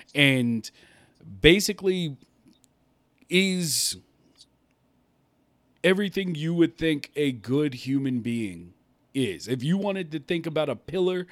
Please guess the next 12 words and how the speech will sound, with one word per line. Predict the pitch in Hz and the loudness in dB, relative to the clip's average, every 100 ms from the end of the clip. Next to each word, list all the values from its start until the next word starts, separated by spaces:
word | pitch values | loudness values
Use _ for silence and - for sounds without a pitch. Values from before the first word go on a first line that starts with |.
| - - | -18 -10
to | - 127 | -2 2
hold | 147 180 170 | 4 4 2
up | 170 | 0
the | 147 | -4
family, | 131 165 180 185 190 196 - _ _ _ _ _ _ _ - | -4 -2 -2 -6 -8 -12 -18 _ _ _ _ _ _ _ -2
this | 131 165 | 4 4
is | 170 131 | 2 0
that | 151 139 | 2 2
dude. | 123 135 - _ _ _ _ _ _ _ _ _ _ _ _ _ _ _ _ _ _ | 2 0 -2 _ _ _ _ _ _ _ _ _ _ _ _ _ _ _ _ _ _
But | 147 143 | 2 2
he | 165 | 2
gets | 185 202 - - | 0 0 0 -6